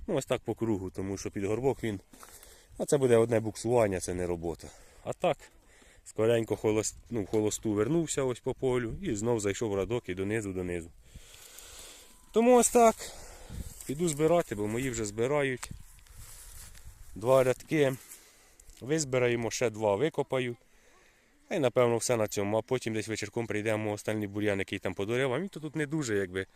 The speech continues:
і такий. Але щоб воно не забивало лапу, то, то краще його викопати.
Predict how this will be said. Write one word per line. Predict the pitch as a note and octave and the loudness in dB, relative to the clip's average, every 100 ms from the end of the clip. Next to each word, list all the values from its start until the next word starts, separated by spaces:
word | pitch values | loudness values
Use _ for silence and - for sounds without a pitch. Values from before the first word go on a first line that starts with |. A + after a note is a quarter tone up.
| - - - - - _ - | -20 -20 -20 -20 -20 _ -12
і | G2 | -4
такий. | G#2 - G2+ | -4 -2 -2
Але | G#2+ A#2 | 0 -2
щоб | - G#2+ | -4 -6
воно | A2 G#2+ | -4 -2
не | G#2 | -2
забивало | G#2 G#2+ A2 G2+ | -4 -2 0 0
лапу, | G#2 A2+ - F2+ | 0 -2 -4 -10
то, | - E2+ - _ _ _ _ _ _ _ _ _ - - | -10 -12 -14 _ _ _ _ _ _ _ _ _ -14 -8
то | F#2+ | -2
краще | A2 G#2+ - F#2+ | 0 0 0 0
його | F2+ | 0
викопати. | F2 E2 D#2 - - | 0 -4 -8 -20 -20